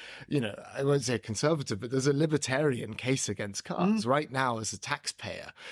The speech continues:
Speaker 1: you are paying for roads whether you use them or not. You know, you're paying for, you're being forced to buy parking spaces, whether you want them or not. We're all forced to pay for this driving infrastructure,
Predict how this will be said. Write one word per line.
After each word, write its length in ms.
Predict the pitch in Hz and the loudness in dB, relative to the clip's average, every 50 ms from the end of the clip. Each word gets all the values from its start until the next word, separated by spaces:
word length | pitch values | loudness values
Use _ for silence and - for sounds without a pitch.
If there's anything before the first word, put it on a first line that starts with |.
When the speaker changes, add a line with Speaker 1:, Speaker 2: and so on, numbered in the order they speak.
| - - | -8 -2
Speaker 1:
you 140 | - 131 139 | 2 4 4
are 100 | 135 127 | 4 2
paying 440 | - - 135 131 131 139 143 143 127 | 0 0 2 4 6 6 6 4 2
for 120 | - 110 | 2 0
roads 460 | 107 113 127 139 131 120 117 110 - | 2 4 4 4 4 2 -2 -4 -4
whether 180 | - 117 117 117 | -4 -4 -2 0
you 140 | 120 120 117 | 0 0 0
use 400 | 113 113 127 135 139 127 110 107 | 2 2 2 4 4 2 0 0
them 160 | 120 110 110 | 0 0 2
or 100 | 110 110 | 2 2
not. 460 | 117 139 165 123 - - - - - | 2 2 2 0 -2 -2 -6 -8 -6
You 100 | 110 110 | -4 -4
know, 140 | 117 131 - | -4 -2 0
you're 180 | - 135 127 110 | 0 0 -2 -2
paying 500 | - - 120 127 127 135 127 123 123 110 | -4 -4 -2 2 2 4 4 4 2 0
for, 360 | - - 120 113 110 104 - - - - - - - - - | 0 2 2 4 4 2 0 -2 -10 -14 -14 -14 -14 -10 -2
you're 140 | - 127 120 | 0 2 4
being 180 | 123 143 143 131 | 6 6 6 4
forced 600 | - - - 147 151 160 151 135 - - - - | 4 2 4 6 6 6 6 4 2 0 0 -2
to 60 | 101 | -4
buy 300 | 92 - 113 117 123 117 101 - 117 | -2 0 2 4 4 2 2 2 2
parking 400 | 113 120 117 - - 107 110 101 | 2 2 2 0 -4 -4 -2 -2
spaces, 640 | - - - - - - - - - 85 92 101 98 | -4 -4 -6 -8 -6 -2 -2 -2 -2 -2 -6 -4 0
whether 220 | 113 117 117 113 | 2 4 4 4
you 420 | 110 113 113 117 117 117 113 110 101 - - - - - | 4 4 4 4 2 2 2 2 0 -2 -10 -16 -10 -4
want 340 | 117 120 120 131 139 131 - | 0 2 4 4 2 0 -2
them 160 | - 120 110 | -4 -4 -2
or 160 | 110 110 110 | 0 0 0
not. 420 | 117 139 165 156 - - - - - | 2 4 4 2 2 0 -4 -2 0
We're 100 | 120 123 | 2 4
all 180 | 135 147 151 143 | 6 6 6 4
forced 560 | - - - 147 147 147 123 98 - - - | 2 0 4 4 6 6 4 2 0 -2 -2
to 60 | 110 | -4
pay 360 | - - - 117 110 117 117 | -6 -4 -2 2 4 4 4
for 360 | 107 - - 104 107 107 107 - | 4 4 2 2 2 0 -2 -2
this 200 | - 117 110 98 | -4 -4 -4 -2
driving 420 | - - 113 110 110 113 104 113 107 | 0 2 2 4 4 4 4 4 4
infrastructure, 800 | 107 107 104 - 107 - - 110 95 - - - - 98 101 | 2 2 0 0 -2 -4 -2 -6 -6 -6 -6 -8 -8 -8 -8